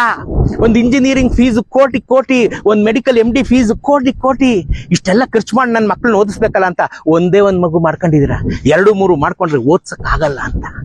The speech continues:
ಅದನ್ನ ಬಿಡಿ, ಅದಕ್ ಮುಂಚೆ ಒಂದ್ ಮಗುನ್ ಡೆಲಿವರಿ ಮಾಡಕ್ಕೆ ಲಕ್ಷಾಂತರ ರೂಪಾಯಿ ಫೀಸ್ ಮಾಡುವಂತ ಆಸ್ಪತ್ರೆಗಳ ಊರಲ್ಲಿ ನೀವಿದ್ದೀರಾ.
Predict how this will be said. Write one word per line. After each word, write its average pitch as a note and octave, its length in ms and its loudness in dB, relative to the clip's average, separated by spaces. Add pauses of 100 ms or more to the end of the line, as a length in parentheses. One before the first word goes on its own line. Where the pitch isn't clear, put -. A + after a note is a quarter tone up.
(640)
ಅದನ್ನ F3+ 240 2
ಬಿಡಿ, F3+ 420 2
ಅದಕ್ - 480 -4
ಮುಂಚೆ G#3+ 220 0
ಒಂದ್ G3 400 2
ಮಗುನ್ G#3+ 360 0
ಡೆಲಿವರಿ A3+ 360 4
ಮಾಡಕ್ಕೆ A3+ 380 0
ಲಕ್ಷಾಂತರ G#3+ 600 -2
ರೂಪಾಯಿ G#3+ 200 0
ಫೀಸ್ G3+ 280 0
ಮಾಡುವಂತ F#3 440 0
ಆಸ್ಪತ್ರೆಗಳ E3+ 520 -2
ಊರಲ್ಲಿ E3 360 2
ನೀವಿದ್ದೀರಾ. B2 440 0